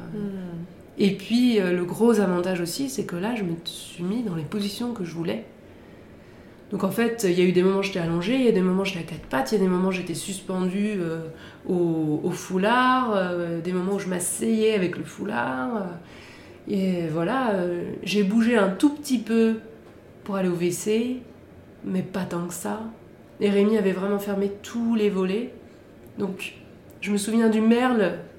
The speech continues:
Speaker 2: qui a sifflé à un moment donné, je me suis dit, « Il doit être cinq heures du mat. »
Speaker 1: Hmm.
Speaker 2: Et puis c'est tout. <laughs> Et, euh, et puis il y a eu un moment donné où ça a été vraiment de plus en plus dur.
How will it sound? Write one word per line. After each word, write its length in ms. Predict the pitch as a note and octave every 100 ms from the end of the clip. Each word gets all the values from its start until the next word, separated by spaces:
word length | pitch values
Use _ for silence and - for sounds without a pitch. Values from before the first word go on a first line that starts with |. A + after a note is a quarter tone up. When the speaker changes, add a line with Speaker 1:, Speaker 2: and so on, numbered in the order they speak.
| -
Speaker 2:
qui 120 | - G3
a 60 |
sifflé 440 | F3+ A3+ - A3+ A3+
à 60 |
un 40 | G3+
moment 160 | G3+
donné, 280 | G3+ G#3 A3
je 80 | G3
me 40 |
suis 140 | E3 F#3
dit, « 100 | F#3+
Il 40 |
doit 120 | F3+
être 100 | F3+
cinq 260 | - F3 E3+
heures 140 | F#3
du 80 | E3+
mat. » 420 | E3 D#3+ E3+ - - -
Speaker 1:
Hmm. 360 | G#3 F#3+ F3 E3 E3 - - - - - - -
Speaker 2:
Et 60 | F3+
puis 140 | D#3+
c'est 180 | - -
tout. 180 | C#4 F4 - -
<laughs> 160 | F4 D#4 C4 A3+ - - - - - - - - - - - - - -
Et, 320 | - G#3+ G3+ F#3+
euh, 500 | F3+ F3+ F3 E3+ E3 -
et 80 | G3+
puis 120 | A#3
il 40 | A#3
y 20 |
a 40 |
eu 80 | A3+
un 40 |
moment 260 | G#3 G3+ G3
donné 360 | G3 G3+ A3 A3
où 80 |
ça 140 | G3+ G3+
a 40 |
été 140 | F#3+ G3
vraiment 400 | F#3+ G3 G3+ G3 -
de 100 | F#3+
plus 240 | G3 A3 A3+
en 100 | G#3+
plus 180 | -
dur. 480 | E3+ F#3+ A3+ B3+ B3+